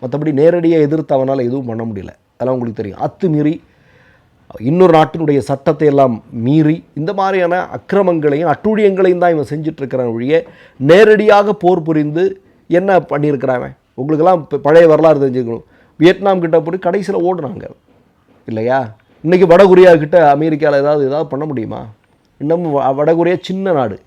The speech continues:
அவன் அங்கிருந்து முறைச்சான்னா ட்ரம்ப் ஒண்ணும் பேச முடியாது. பேசாம தான் இருக்கிற காட்சியை தான் நம்ம பார்க்குறோம். அப்ப என்னன்னா, இப்ப தெளிவாக அவங்க சொல்லிட்டாங்க. என்ன?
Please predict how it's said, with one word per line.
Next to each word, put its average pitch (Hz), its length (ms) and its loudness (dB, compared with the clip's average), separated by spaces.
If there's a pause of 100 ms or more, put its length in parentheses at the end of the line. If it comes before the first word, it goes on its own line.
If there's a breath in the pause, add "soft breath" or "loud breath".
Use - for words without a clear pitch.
(400 soft breath)
அவன் 139 220 0
அங்கிருந்து 160 340 -2
முறைச்சான்னா 165 800 0
ட்ரம்ப் 156 380 -6
ஒண்ணும் 180 280 -8
பேச 170 260 -6
முடியாது. 143 400 -6 (260)
பேசாம 175 360 -2
தான் 185 140 0
இருக்கிற 151 300 -4
காட்சியை 143 420 -6
தான் 135 120 -6
நம்ம 110 220 -8
பார்க்குறோம். 98 320 -12 (400 soft breath)
அப்ப 131 180 -2
என்னன்னா, 214 640 2
இப்ப 127 220 -6
தெளிவாக 214 540 2
அவங்க 185 280 -2
சொல்லிட்டாங்க. 113 640 -4 (280)
என்ன? 147 460 -2